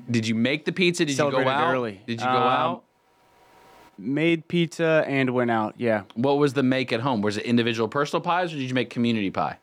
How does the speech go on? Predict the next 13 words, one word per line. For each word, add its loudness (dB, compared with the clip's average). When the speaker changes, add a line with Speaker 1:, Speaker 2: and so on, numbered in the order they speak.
Speaker 2:
Uh, 0
individual 0
personal -4
pie. -2
Speaker 1:
With 0
selection -4
of -8
toppings? -6
Speaker 2:
Yeah. 0
Speaker 1:
What'd 2
you 2
select? -2
Speaker 2:
Just, 0